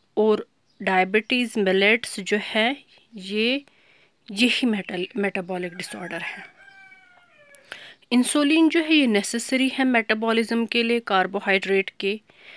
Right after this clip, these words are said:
इंसुलिन की डेफिशिएंसी से हाइपरग्लाइसीमिया हो जाता है।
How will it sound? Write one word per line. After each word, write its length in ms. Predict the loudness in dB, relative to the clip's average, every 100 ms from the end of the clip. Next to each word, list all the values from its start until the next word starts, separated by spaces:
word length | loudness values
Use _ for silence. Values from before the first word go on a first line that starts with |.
| -20 -20 _ _
इंसुलिन 760 | 0 0 0 0 2 2 2 0
की 240 | 0 -2
डेफिशिएंसी 960 | 0 -2 -2 -4 0 2 2 0 -2 -4
से 340 | -2 -2 -4
हाइपरग्लाइसीमिया 1400 | -4 0 0 0 -2 -2 -2 -2 -2 -2 -4 -2 -2 -4
हो 220 | -8 -10
जाता 360 | -8 -8 -10 -14
है। 240 | -14 -18